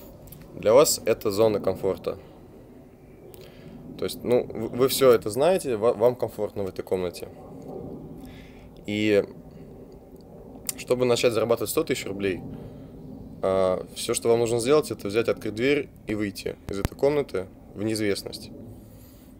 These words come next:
И войти в другую комнату. Да, там, а, вы не знаете, как там обставлена мебель, вы не знаете, какой там интерьер, вы не знаете, а, что там нужно делать, как там вообще жить. А, как выйти из этой комнаты? Вам нужен импульс, то есть смена парадигмы, так сказать.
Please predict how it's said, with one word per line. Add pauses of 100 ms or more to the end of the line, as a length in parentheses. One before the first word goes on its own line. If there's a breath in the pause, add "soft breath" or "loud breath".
(320)
И
войти
в
другую
комнату.
Да,
там,
а, (120)
вы
не
знаете,
как
там
обставлена
мебель,
вы
не
знаете,
какой
там
интерьер,
вы
не
знаете, (520 loud breath)
а,
что
там
нужно
делать,
как
там
вообще
жить. (1600 loud breath)
А, (280)
как
выйти
из
этой
комнаты?
Вам
нужен
импульс,
то
есть
смена
парадигмы,
так
сказать.